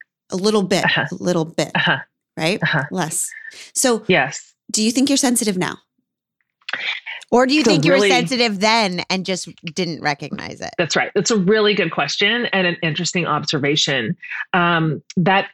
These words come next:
Speaker 2: armor was a part of the way that I denied all kinds of things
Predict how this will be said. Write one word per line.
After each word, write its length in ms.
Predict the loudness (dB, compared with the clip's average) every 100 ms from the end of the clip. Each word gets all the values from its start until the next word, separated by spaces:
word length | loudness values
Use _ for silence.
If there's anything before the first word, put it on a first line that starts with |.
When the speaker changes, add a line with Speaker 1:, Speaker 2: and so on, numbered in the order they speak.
| _ -2
Speaker 2:
armor 920 | 0 2 0 2 2 2 0 -2 -2
was 240 | 0 2
a 160 | 2 -2 -4
part 580 | -8 -4 0 2 0 -4 -4
of 280 | -2 -2 -2
the 80 | -2
way 560 | 0 0 2 2 2
that 200 | 2 0 0
I 280 | 0 2 0
denied 880 | 2 2 2 2 2 2 0 -2 -4 _ 0
all 120 | 0 2
kinds 280 | -2 -4
of 80 | -8
things 400 | -10 -12 -12 -16